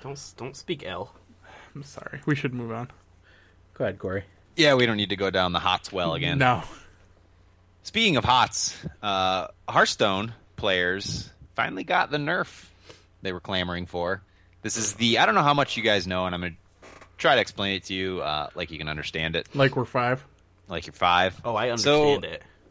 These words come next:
Speaker 4: there's this deck that's been a big deal of late in Hearthstone called the Grim Patron Warrior. It's just called, it's shortened to Patron Warrior. And that deck is ba-,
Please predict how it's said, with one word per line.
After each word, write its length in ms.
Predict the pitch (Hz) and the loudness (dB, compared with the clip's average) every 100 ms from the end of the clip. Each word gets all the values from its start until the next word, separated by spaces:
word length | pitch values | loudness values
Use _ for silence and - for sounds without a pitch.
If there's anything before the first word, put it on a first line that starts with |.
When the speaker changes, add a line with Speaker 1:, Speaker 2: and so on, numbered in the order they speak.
| _ _ | _ _
Speaker 4:
there's 260 | 190 202 151 | 2 2 4
this 240 | 160 139 | 2 0
deck 600 | 90 82 92 - - - - _ _ _ - | -2 0 0 0 -10 -14 -18 _ _ _ -8
that's 160 | 104 - | -8 -4
been 160 | 104 | -4
a 40 | 95 | -2
big 280 | 98 87 | -4 -4
deal 320 | 82 82 76 - | -4 -2 -2 -4
of 160 | 82 | -8
late 300 | 78 78 76 | -4 -2 -2
in 160 | 78 76 | -6 -6
Hearthstone 500 | 82 - - 78 78 | -6 -6 -6 -6 0
called 480 | - 76 73 76 73 | 2 2 2 -2 -8
the 60 | |
Grim 280 | 78 90 92 | -6 0 0
Patron 380 | 85 82 - 73 | 0 -2 -2 -6
Warrior. 380 | 71 69 - - - _ - | -6 -6 -6 -12 -16 _ -18
It's 120 | - - | -4 -2
just 100 | - | 2
called, 220 | 85 - - - | 0 0 -6 -6
it's 140 | - | 0
shortened 280 | - 185 113 | 4 4 2
to 40 | |
Patron 400 | - 110 - 90 | -2 -2 -2 -2
Warrior. 380 | 85 82 78 64 - - - - - _ - - - - - - - - - | -2 -4 -4 -6 -10 -14 -14 -16 -20 _ -20 -20 -20 -20 -20 -20 -20 -20 -12
And 100 | 107 | -2
that 160 | 127 143 | 0 4
deck 220 | 175 156 | 4 4
is 80 | 127 | 0
ba-, 260 | - 117 | 2 2